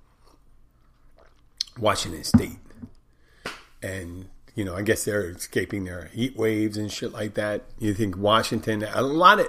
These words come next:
the funny thing about Washington State, and it's just like the impression you have of other places. Like if people think of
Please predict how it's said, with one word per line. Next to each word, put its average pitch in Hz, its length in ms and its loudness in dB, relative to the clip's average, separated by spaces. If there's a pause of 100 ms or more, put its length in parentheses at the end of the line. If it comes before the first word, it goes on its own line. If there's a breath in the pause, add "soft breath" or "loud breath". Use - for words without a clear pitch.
the - 140 4
funny 190 320 2
thing 143 180 2
about 113 220 2
Washington 107 340 0
State, 104 460 -2
and 107 120 -2
it's 101 300 -6
just - 300 0
like 113 180 4
the 104 120 -2
impression 98 440 -4
you 95 80 -6
have 92 240 -8
of 90 140 -12 (160)
other 101 240 -4
places. 92 560 -10 (400 loud breath)
Like 98 180 -4
if 92 160 -8 (320 loud breath)
people 104 240 0
think 104 300 -2
of 87 160 -6